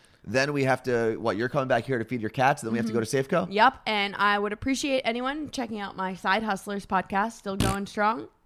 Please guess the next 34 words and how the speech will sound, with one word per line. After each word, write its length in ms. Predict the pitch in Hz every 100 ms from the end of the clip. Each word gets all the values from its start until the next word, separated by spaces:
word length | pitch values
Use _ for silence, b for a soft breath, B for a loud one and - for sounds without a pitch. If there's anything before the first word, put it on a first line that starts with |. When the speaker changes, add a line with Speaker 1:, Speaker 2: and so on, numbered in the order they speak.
| -
Speaker 2:
It's 140 | 185 -
awesome. 460 | 208 208 247 254 294 _
And 460 | - 185 180 180 175
if 100 | -
you 80 | 214
haven't 260 | 220 285
listened 260 | 233 202 202
to 100 | 233
it 80 | 220
yet, 280 | 226 226 -
we're 120 | 180
not 220 | 170 160 190
real 160 | 160
friends. 380 | - - - - _ -
Speaker 1:
Okay, 220 | 135 175
so 120 | 127 123
take 180 | 143
it 80 | 139
back. 260 | 139 127 -
Say 200 | - 120
that 100 | 123
I'm 80 | 135
gonna 140 | 135
be 80 | 127
a 40 | 131
good 180 | 135
kitten 220 | 131 156 113
dad. 240 | 107 104 _ _ _ _ _ -
Speaker 2:
We'll 200 | 180 180
see. 360 | 185 143 160 165
Speaker 1:
Say 320 | - 196 247
it. 180 | 170 - _ -
Speaker 2:
We'll 200 | 190
see. 60 | 196